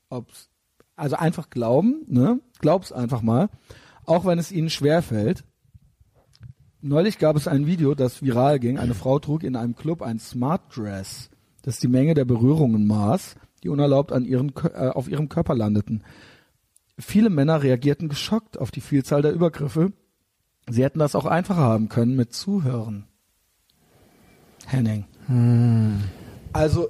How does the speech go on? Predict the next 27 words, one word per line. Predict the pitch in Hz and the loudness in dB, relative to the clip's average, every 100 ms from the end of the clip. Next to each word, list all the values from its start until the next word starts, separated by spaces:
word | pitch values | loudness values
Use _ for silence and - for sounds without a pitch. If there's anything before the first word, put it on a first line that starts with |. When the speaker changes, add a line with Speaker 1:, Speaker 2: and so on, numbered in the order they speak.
| - | -2
Speaker 1:
ich | 170 - | -4 0
bin | 180 180 | -2 0
auch | 151 180 | 2 2
schon | - 151 | 2 4
lange | 131 143 185 | 4 4 4
dafür, | 143 113 135 147 175 | 4 4 4 4 4
und | 147 | 2
das | 139 | 0
fand | - 170 | 0 -2
ich | 180 - | -2 -2
eigentlich | 151 160 | 0 0
das | - 143 | -2 -4
Tolle | - 139 143 | -2 0 2
an | 131 | 2
der | 110 | 2
Hashtag | 110 135 123 | 0 -2 -2
MeToo-Debatte, | 120 - 127 117 113 - 143 - - - - _ _ _ _ - - - - | -2 0 0 0 0 0 -2 -4 -16 -20 -20 _ _ _ _ -18 -18 -18 -10
dass | 131 | -4
wir | 143 139 | -2 0
gar | 147 165 | 2 2
keinen, | - 165 165 165 151 - - - _ | 0 0 0 2 -2 -4 -14 -14 _
äh, | 180 | 0
Rechtsstaat | 143 127 165 - - - 131 120 | 2 2 0 -2 -8 -2 -2 0
mehr | 117 | -2
brauchen | - 110 107 127 | -2 -4 -4 -4
im | 110 | -6
Prinzip. | 110 123 - 113 113 | -6 -8 -6 -10 -10